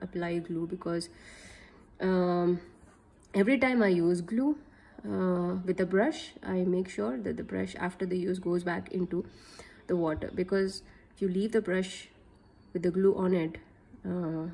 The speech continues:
out in the air, it dries up and the bristles will get damaged, right? And it'll take a lot of time to get the glue off of it for,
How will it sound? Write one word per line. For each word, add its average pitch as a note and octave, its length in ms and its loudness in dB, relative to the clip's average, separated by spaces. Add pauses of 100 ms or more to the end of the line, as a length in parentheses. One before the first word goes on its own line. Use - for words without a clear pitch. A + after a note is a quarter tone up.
(120)
out F3 140 0
in F3 120 0
the - 180 -4
air, F3 320 0 (640)
it F3 300 -4
dries F#3+ 360 4
up A#3 160 4 (180)
and F3+ 280 2
the F#3 60 2
bristles F#3 460 2
will F3+ 180 2
get E3+ 280 -2 (480)
damaged, D#3+ 480 -2 (1000)
right? F3 240 -2 (220)
And E3 500 0
it'll F3+ 220 -2
take F3 240 0
a E3+ 60 -2
lot D#3+ 180 -2
of F3+ 140 -4
time F3 240 -2
to F3+ 100 -2
get E3+ 200 -4
the F3 60 0
glue F3 300 0
off E3 380 -4
of E3+ 180 -6
it E3 160 -2
for, E3+ 240 -4